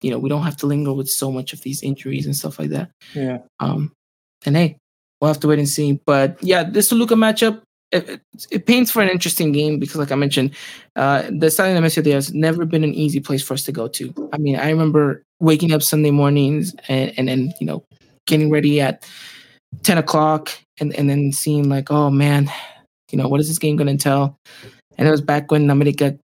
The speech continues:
Speaker 1: you know, only had Ochoa and, and Salvador Cabañas to pick him up from the drought, and maybe a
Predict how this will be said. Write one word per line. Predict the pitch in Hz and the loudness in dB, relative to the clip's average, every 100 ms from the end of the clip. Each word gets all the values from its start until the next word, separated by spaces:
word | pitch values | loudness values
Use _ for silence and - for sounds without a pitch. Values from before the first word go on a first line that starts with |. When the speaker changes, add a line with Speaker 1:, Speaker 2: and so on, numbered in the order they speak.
| - | -4
Speaker 1:
you | |
know, | 139 131 170 _ _ _ _ - | -2 -2 -4 _ _ _ _ -2
only | 156 147 | 2 2
had | 156 151 | 2 2
Ochoa | 143 160 151 151 151 - - | 0 2 2 2 0 -2 -4
and, | 135 127 131 - 139 | -4 -2 -4 -6 -4
and | 131 139 - _ - | -4 -6 -10 _ -4
Salvador | 151 156 156 | 0 2 2
Cabañas | 156 143 147 151 - | 0 0 2 0 0
to | 147 143 | -2 -2
pick | 180 147 | -2 0
him | 139 | 0
up | 151 165 | 0 -2
from | - 147 | -4 -2
the | 139 | -2
drought, | - 160 160 143 | 0 0 0 0
and | 135 135 | -2 0
maybe | 147 165 170 | 2 2 2
a | 147 139 | 2 0